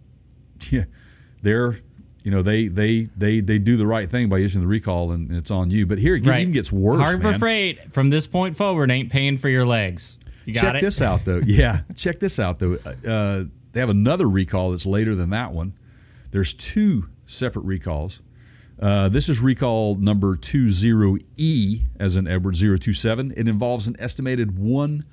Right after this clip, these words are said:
Speaker 1: million, a little over one million units that were produced from December the first, twenty twelve, to March
Speaker 2: So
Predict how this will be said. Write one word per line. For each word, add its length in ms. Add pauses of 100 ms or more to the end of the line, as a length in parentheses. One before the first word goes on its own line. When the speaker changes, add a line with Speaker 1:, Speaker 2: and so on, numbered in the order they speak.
(340)
Speaker 1:
million, 720 (500)
a 60
little 220
over 260
one 420
million 520 (220)
units 420
that 160
were 80
produced 460
from 180
December 520 (280)
the 80
first, 400
twenty 260
twelve, 520 (520)
to 100
March 440
Speaker 2:
So 40